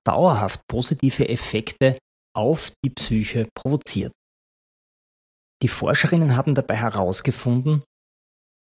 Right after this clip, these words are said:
dass Tanzen nicht nur die Symptome von Depressionen und Angststörungen lindern, sondern dass auch die Stimmung und das persönliche Wohlbefinden verbessert werden kann.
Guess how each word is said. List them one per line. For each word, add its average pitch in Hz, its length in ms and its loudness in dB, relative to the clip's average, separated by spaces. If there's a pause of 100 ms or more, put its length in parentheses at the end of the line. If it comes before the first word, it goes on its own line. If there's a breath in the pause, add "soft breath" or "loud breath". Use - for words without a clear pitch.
(140)
dass - 300 0
Tanzen - 500 0
nicht 135 220 4
nur 139 80 8
die 135 120 2
Symptome 123 840 2 (240)
von 110 140 2
Depressionen 113 800 2
und - 280 0
Angststörungen 110 880 4
lindern, 123 720 4 (440)
sondern 131 440 0 (680)
dass - 160 -2
auch - 160 -8
die 135 120 -2
Stimmung 117 580 2 (260)
und 120 200 -2
das 117 120 -2
persönliche 131 760 0
Wohlbefinden 110 800 2 (520)
verbessert - 680 0
werden 87 260 -4
kann. 76 300 -8